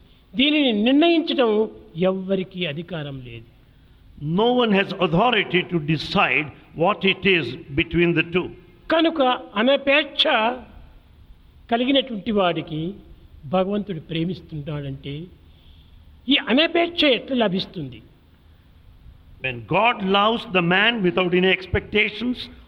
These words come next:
Speaker 2: or without any desires, how is it possible to reach that state?
Speaker 1: సర్వ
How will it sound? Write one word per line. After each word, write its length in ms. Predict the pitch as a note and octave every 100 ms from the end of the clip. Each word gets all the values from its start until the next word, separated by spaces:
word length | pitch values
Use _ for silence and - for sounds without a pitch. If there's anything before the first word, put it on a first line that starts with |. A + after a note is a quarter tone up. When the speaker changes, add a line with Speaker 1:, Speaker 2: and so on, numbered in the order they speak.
| -
Speaker 2:
or 100 | D#3 E3
without 280 | F3 F#3 F3+
any 180 | F#3+ F#3+
desires, 500 | F#3 F#3 G#3 C4+ - - -
how 100 | B3 C#4
is 140 | A#3+
it 120 | G#3+ -
possible 500 | G3 B3 F3 G#3+ G3+
to 140 | - F3+ G3+
reach 200 | G#3+ F3 F3
that 120 | F3
state? 460 | - - E3 F#2+ - - - - - - - -
Speaker 1:
సర్వ 400 | - - C#4 C#4+